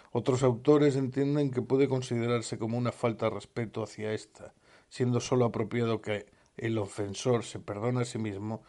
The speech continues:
si lo hace después de que la víctima ya le ha perdonado.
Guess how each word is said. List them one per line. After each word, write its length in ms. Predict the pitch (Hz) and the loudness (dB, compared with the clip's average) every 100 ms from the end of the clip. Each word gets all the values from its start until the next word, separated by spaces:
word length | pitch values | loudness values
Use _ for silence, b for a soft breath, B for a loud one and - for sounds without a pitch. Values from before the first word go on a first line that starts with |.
| b b | b b
si 160 | - | -4
lo 100 | 110 | 0
hace 200 | 117 - | 0 0
después 400 | 113 107 - 113 | -4 -4 -4 -2
de 100 | 107 | -2
que 100 | 101 | -2
la 120 | 104 101 | -2 -2
víctima 520 | 110 - 113 104 98 | -4 -6 -6 -4 -6
ya 220 | 101 113 | -2 -2
le 260 | 104 101 101 | -2 0 0
ha 160 | 104 | -2
perdonado. 580 | - 92 95 90 - - | -4 -8 -10 -10 -14 -16